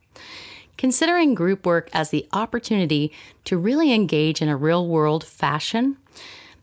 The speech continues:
this is an opportunity for you to also coach your students on how to work as teams, especially online. The third method and strategy I'd like to introduce, this is the area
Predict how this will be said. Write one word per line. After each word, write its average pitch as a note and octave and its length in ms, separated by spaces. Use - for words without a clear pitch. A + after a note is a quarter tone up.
this B3+ 220
is B3+ 120
an A3+ 100
opportunity F#3+ 640
for F3+ 200
you E3+ 120
to D#3+ 80
also A3+ 400
coach - 340
your D3 100
students D3 540
on E3+ 160
how E3 260
to E3 120
work F3 360
as B3+ 200
teams, C4+ 600
especially E3 680
online. E3+ 600
The A3+ 100
third D#4 240
method D#3+ 440
and E3+ 160
strategy D#3 520
I'd D#3 100
like D#3 200
to - 100
introduce, D#3 500
this A#3+ 180
is D#4 100
the A#3+ 200
area F#3+ 340